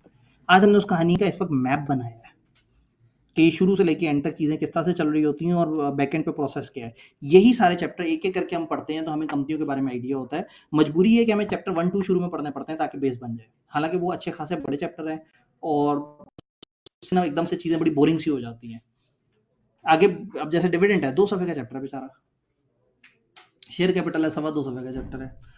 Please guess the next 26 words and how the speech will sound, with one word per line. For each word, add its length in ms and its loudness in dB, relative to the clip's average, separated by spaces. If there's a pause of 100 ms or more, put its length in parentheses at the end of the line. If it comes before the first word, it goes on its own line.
(300)
तो 60 0
बीच 220 2
बीच 160 -2
में 100 -2
बड़े 120 0
मजे 240 2
के 100 -2
other 200 0
officer 340 0
सवा 200 -2
दो 140 -4
सफे 220 -8
के 80 -8
चैप्टर 260 -12
है, 80 -12 (680)
तो 40 -2
बड़े 140 6
मजे 200 6
मजे 200 8
के 80 2
चैप्टर्स 360 -4
भी 120 -6
बीच 240 -6
में 400 -8
शामिल 380 -4
हैं। 240 -6